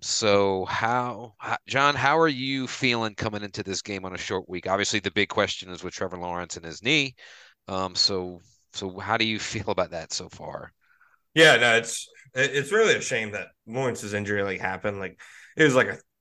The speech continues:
Speaker 2: three minutes left in the game. Ba-, basically, it's been funny. Like, every per-, every fan and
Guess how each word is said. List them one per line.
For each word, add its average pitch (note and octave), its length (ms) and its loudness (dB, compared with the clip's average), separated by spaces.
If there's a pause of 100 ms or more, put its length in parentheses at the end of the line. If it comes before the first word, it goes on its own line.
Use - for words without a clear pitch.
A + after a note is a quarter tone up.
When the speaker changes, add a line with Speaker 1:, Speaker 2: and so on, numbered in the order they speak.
(100)
Speaker 2:
three D3+ 160 4
minutes C3 300 4
left A#2 240 4
in A2 80 -4
the G#2 80 -2
game. G2+ 380 0
Ba-, B2 220 4
basically, C3 580 2
it's A2+ 220 -4
been B2 180 -4
funny. G#2 340 -2
Like, F#2+ 180 -10 (400)
every A#2+ 500 0 (180)
per-, A#2 260 0
every A2+ 260 4
fan G2+ 380 0
and F#2 260 -12